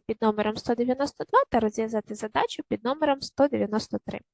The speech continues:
Давайте спочатку запишемо це в щоденники. Відкриваємо щоденники. У нас, бачите, сьогодні п'ятниця, перший урок математика. Дивимось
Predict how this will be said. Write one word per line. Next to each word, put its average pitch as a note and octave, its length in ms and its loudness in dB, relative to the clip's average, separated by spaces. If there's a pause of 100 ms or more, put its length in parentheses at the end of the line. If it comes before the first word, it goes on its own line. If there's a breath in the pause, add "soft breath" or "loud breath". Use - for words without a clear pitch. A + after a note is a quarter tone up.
(680 loud breath)
Давайте E4+ 320 4
спочатку - 640 0
запишемо A3+ 800 -2
це G#3+ 320 0
в - 140 -6
щоденники. G3 760 -2 (300)
Відкриваємо A3+ 600 2
щоденники. C#4+ 760 0 (1500 loud breath)
У A3+ 60 -20
нас, A3 220 2
бачите, A3+ 460 2
сьогодні G#3 420 2
п'ятниця, B3+ 920 0
перший G#3+ 360 0
урок G3+ 180 2 (120)
математика. A3+ 960 0 (600 soft breath)
Дивимось G#3 680 2